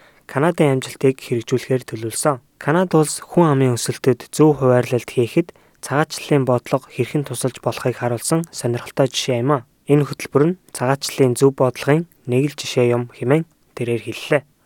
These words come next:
Алан Таж мөн Герман, Франц зэрэг Европын орнууд хэрхэн түргэн галт тэргээр том хотуудыг бүс нутгуудтай холбосон талаар сонирхож байгаа юм байна. Хүмүүс хотоос гадуурх бүсүүдэд амьдарч, өдөр бүр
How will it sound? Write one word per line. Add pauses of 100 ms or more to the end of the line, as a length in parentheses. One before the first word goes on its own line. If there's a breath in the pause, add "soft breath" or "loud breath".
Алан
Таж
мөн
Герман,
Франц
зэрэг (160)
Европын
орнууд
хэрхэн
түргэн
галт
тэргээр
том
хотуудыг (260 soft breath)
бүс
нутгуудтай
холбосон
талаар
сонирхож
байгаа
юм
байна. (140)
Хүмүүс
хотоос
гадуурх
бүсүүдэд
амьдарч, (100)
өдөр
бүр